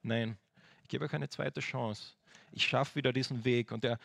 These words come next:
er bereitet Mose vor, dass er ihnen ein zweites Mal diese Gebote gibt, damit das Volk wieder in dieser Beziehung mit Gott sein kann,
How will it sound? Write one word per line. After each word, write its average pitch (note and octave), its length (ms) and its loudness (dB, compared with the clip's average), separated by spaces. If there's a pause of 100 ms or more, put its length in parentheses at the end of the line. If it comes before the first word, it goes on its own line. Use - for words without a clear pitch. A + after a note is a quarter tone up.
(160)
er B2+ 140 -2
bereitet C3+ 460 4
Mose D3 320 4
vor, D3 320 6
dass D3 160 2
er D3 60 2
ihnen C#3 200 0
ein A#2 80 -2
zweites D3+ 480 0
Mal B2+ 200 0
diese C#3 240 -4
Gebote C#3 440 -2
gibt, C#3 320 -4
damit B2+ 220 -4
das - 100 -4
Volk C#3 340 -6
wieder E3 320 -8 (180)
in C3 80 -10
dieser C#3 200 -8
Beziehung E3 400 -8
mit D3 140 -8
Gott C#3+ 180 -6
sein C3+ 260 -6
kann, G2 320 -8